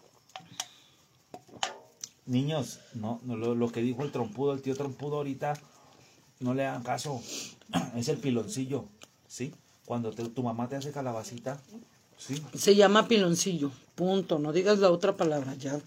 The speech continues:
Speaker 2: te compórtate.
Speaker 1: Es el piloncillo.
Speaker 2: Enséñale por ahí, ahí, ahí está, mira, el piloncillo.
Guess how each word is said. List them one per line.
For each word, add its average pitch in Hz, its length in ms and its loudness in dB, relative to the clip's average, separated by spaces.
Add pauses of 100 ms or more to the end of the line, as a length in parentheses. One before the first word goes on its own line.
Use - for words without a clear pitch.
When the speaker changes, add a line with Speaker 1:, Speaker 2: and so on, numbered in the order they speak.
Speaker 2:
te 202 140 2
compórtate. 170 680 4 (1800)
Speaker 1:
Es 110 140 -8
el 147 100 -4
piloncillo. 127 540 -10 (160)
Speaker 2:
Enséñale 240 520 6
por 208 140 6
ahí, 226 160 8
ahí, 269 260 4 (140)
ahí 208 120 2
está, 240 200 -2
mira, 240 160 0
el 214 60 -8
piloncillo. 196 560 -4